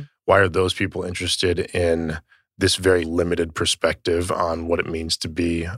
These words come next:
a Black person or a Mexican person or any other group of person that they're telling stories about?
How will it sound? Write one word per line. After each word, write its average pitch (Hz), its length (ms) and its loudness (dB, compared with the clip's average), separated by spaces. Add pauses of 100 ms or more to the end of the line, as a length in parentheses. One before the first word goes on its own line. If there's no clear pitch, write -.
a 92 40 -2
Black 85 320 2
person 92 300 0
or 87 160 0
a 85 40 -4
Mexican 82 460 -2
person 87 340 0
or 82 120 -6
any 95 160 6
other 90 140 4
group 98 260 2
of 87 100 -2
person 90 300 2
that 80 80 -2
they're 85 120 2
telling 80 260 -2
stories 80 400 0
about? 73 240 -4